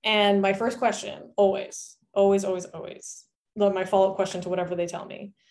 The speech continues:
uh, is, uh, "So what's the real challenge here for you?" Right? Because,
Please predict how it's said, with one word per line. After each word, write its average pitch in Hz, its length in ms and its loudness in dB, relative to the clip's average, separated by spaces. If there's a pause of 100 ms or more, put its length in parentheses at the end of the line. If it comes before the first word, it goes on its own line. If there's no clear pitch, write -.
(600)
uh, 185 360 2
is, 190 420 2 (160)
uh, - 100 -12 (680)
"So 208 200 0
what's 208 420 -2
the 202 140 -6
real 185 400 2
challenge - 640 -12
here - 440 -10 (100)
for 180 540 0
you?" 170 600 -6 (340)
Right? 233 440 -4 (340)
Because, 214 480 2